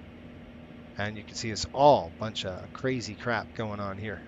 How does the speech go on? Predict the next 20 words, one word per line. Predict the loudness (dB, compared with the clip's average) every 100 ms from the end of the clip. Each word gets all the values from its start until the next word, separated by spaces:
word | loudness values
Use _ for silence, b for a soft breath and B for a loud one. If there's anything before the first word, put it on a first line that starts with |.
| -4
right? | -2 -2 -4
So | -6
this | 0 2
is | 2 4
where | 6 8 6 4 B B B B B -2
the | -2
fun | 2 0 2
stuff | 2 2 4
happens, | 2 2 0 -2 -6 -6
where | -6 -4
we | -2
have | 0 2 4 4 0 -4 -12 -14 -16 -16 -16 -16 -14
Ween. | -4 0 2 2 0 -2 -6 -16 -18 -18 -18 -18 -18 -16 -8
Okay, | -4 0 0 -2 -4
so | -4
we | 0
have | 0 2
that | 2 2 0 -10 -16 -8
to | -4 -4
Ween, | -4 -6 -6 -6 -8 -8